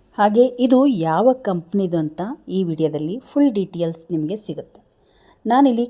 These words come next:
ಕಾಸ್ಟ್ ಐರನ್‌ದು ಮೂರು ಆಫರಲ್ಲಿ ಬಂದಿತ್ತು. ಒಂದು ಕಡಾಯಿ, ಒಂದು ಬಾಂಡ್ಲೆ, ಒಂದು ದೋಸೆ ತವ. ಇದು ಸಿಂಗಲ್ ಆಗಿ ತಗೊಳ್ಳೋದಾದ್ರೆ ತುಂಬ ನಮಗೆ ಒಂದು ಇನ್ನೂರಿಂದ ಇನ್ನೂರೈವತ್ತು ಜಾಸ್ತಿ ಆಗುತ್ತೆ, ಒಂದೊಂದು ಕಡಾಯಿ ಮೇಲೆ ಅಷ್ಟಾಗುತ್ತೆ.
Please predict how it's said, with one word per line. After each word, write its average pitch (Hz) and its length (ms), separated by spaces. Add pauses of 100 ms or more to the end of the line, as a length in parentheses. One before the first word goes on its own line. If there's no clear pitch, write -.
ಕಾಸ್ಟ್ 226 360
ಐರನ್‌ದು 180 480 (1080)
ಮೂರು 233 400 (140)
ಆಫರಲ್ಲಿ 180 540
ಬಂದಿತ್ತು. 165 480 (580)
ಒಂದು 208 320
ಕಡಾಯಿ, 160 480 (540)
ಒಂದು 220 240
ಬಾಂಡ್ಲೆ, 160 460 (260)
ಒಂದು 214 280
ದೋಸೆ 160 260
ತವ. 143 180 (720)
ಇದು 233 180
ಸಿಂಗಲ್ 254 480
ಆಗಿ 226 220
ತಗೊಳ್ಳೋದಾದ್ರೆ 190 680 (260)
ತುಂಬ 202 300 (280)
ನಮಗೆ 190 280
ಒಂದು 190 280
ಇನ್ನೂರಿಂದ 214 680
ಇನ್ನೂರೈವತ್ತು 190 540
ಜಾಸ್ತಿ 175 420
ಆಗುತ್ತೆ, 180 360
ಒಂದೊಂದು 185 360
ಕಡಾಯಿ 180 340
ಮೇಲೆ 180 320
ಅಷ್ಟಾಗುತ್ತೆ. 156 680